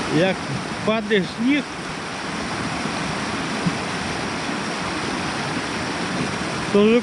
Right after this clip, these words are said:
по грибочка нема чого їхати. Але це таке, заріка-,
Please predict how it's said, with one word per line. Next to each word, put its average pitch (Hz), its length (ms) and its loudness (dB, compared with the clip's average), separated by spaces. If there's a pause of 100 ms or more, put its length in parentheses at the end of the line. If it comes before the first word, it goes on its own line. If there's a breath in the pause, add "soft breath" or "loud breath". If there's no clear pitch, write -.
по 277 80 4
грибочка 240 600 6
нема 226 340 8 (100)
чого 160 380 8 (300)
їхати. - 480 2 (2750)
Але 226 320 6 (120)
це 277 100 2
таке, 269 600 2
заріка-, 208 640 4